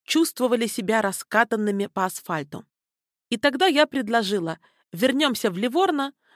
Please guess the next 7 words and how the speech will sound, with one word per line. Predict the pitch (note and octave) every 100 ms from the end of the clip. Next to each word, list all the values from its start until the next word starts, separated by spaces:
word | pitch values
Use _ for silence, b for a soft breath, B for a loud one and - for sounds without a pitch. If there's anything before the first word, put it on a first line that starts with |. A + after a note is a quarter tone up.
| -
сходим | - - C#4 A#3 G3
в |
магазин | G3 G#3 G#3+ G3+ G#3+
за | E3+
продуктами, | E3 F3+ C#4+ F4+ D4 B3+ B3 b b b
подремлем | A#3+ G3+ C4 F4 D#4 C#4+
час, | - B3+ A#3+